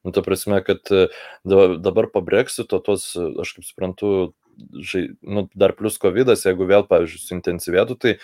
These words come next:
aš kaip suprantu, grinai dėl to Saliba ir nespėjo išvykti į, į Prancūziją, nes, nu, ten su Bordeaux nes-, nespėjo susiderint, e,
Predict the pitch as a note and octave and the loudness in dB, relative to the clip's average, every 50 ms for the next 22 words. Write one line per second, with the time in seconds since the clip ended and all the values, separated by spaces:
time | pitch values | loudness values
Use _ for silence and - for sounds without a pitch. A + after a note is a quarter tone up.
0 | - - - - F#2+ F#2+ - - G#2+ - - _ - G2+ F#2+ - G#2 G2 F#2+ G2 | -14 -20 -8 -4 -4 -4 -2 -4 -6 -6 -6 _ -4 -4 -2 -4 -4 -4 -2 -2
1 | F#2+ G2 G2+ G#2 G2+ G2 F2+ - - G2 F#2+ G2 G2+ G2+ G2+ G2+ G2 F#2 E2 - | 0 0 0 0 2 0 0 2 4 6 8 8 8 8 8 8 8 6 6 4
2 | F2 F2 - - F#2+ F2 F#2 D#2+ G2 G2 F#2 F2+ F#2 F2+ E2+ - - G#2 G2 F#2 | -2 -8 -6 -6 -6 -4 -2 0 2 2 2 0 -4 -8 -8 -4 0 2 4 4
3 | E2+ D2+ D2+ - - - E2+ E2+ E2 - _ - E2+ D#2+ D#2 - D#2 E2 E2 E2 | 4 2 -2 -8 -14 -10 -10 -10 -10 -10 _ -12 -10 -10 -10 -10 -8 -8 -6 -6
4 | E2 D#2+ - - E2 F2 - - F2+ E2+ D#2+ - E2 D#2 D#2 G2 B2 C#3+ D3+ D3 | -6 -8 -8 -10 -12 -12 -8 -6 -8 -8 -8 -8 -10 -6 -2 0 0 0 0 -2
5 | - _ - - - _ _ - F2+ G2+ A#2 - - B2+ A#2+ A#2 A2+ G2+ - G2+ | -6 _ -20 -20 -20 _ _ 0 2 2 2 2 0 -2 0 0 0 0 0 0
6 | G2 F#2+ F2 - - E2+ F2 F#2 G2 G2 G2+ F#2+ F2+ E2+ D#2+ - - D#2+ E2 E2+ | 0 -2 -2 -6 -2 2 2 4 6 6 4 4 4 2 -2 -4 -6 -8 -8 -8
7 | - - - F#2 E2+ D#2 - - D#2+ - - E2 D#2+ E2 E2 D#2+ D#2+ D#2 D2+ _ | -4 0 4 6 6 4 4 0 -6 -10 -4 0 2 4 4 4 2 -4 -10 _
8 | - - D#2 D2+ | -12 -6 -4 -4